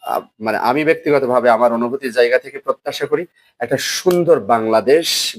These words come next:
গড়বার জন্য যাদের হাতে নেতৃত্ব যাবে তারা যেন অবশ্যই দুর্নীতি, দুর্নীতিমুক্ত হয়, সৎ, যোগ্য, আহ,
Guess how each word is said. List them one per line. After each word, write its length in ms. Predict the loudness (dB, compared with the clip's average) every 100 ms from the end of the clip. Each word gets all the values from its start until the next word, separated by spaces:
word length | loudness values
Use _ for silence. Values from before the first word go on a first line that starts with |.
| 0
গড়বার 420 | 0 2 0 0
জন্য 300 | 0 0 2
যাদের 300 | 2 2 2
হাতে 180 | 0 -2
নেতৃত্ব 420 | -6 -8 -14 -4
যাবে 180 | -4 -2
তারা 240 | -2 -2
যেন 160 | -4 -6
অবশ্যই 460 | -4 -4 -4 -6 -8 _ _ _ _ _ _ -4
দুর্নীতি, 640 | 0 2 2 0 -2 -2
দুর্নীতিমুক্ত 680 | -2 0 0 0 -2 -4 -6
হয়, 260 | -2 -2
সৎ, 340 | -4 -2 -2 -2 _
যোগ্য, 520 | -2 -2 -2 -2 -2 -4 _ _ _ _ -8
আহ, 300 | -4 -2